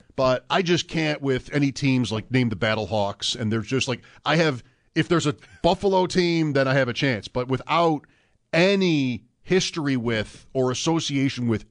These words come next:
any of these teams, U S F L, X F L, any of it, forget it. You know, e-, even,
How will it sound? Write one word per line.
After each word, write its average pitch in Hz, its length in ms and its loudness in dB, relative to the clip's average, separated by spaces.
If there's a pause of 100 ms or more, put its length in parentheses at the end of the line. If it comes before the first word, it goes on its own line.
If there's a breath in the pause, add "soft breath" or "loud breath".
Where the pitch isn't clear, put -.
any 180 340 -2
of 135 80 -2
these 113 200 -6
teams, 139 600 -4 (500 soft breath)
U 165 300 2
S 151 180 -2
F 139 220 -2
L, 120 320 0
X 143 220 -4
F 131 220 0
L, 110 320 -2
any 147 220 2
of 90 160 -2
it, 78 200 -10 (800)
forget 160 380 2
it. - 140 -6 (600)
You 104 100 -2
know, 127 320 0 (160)
e-, 202 160 -4
even, 226 440 0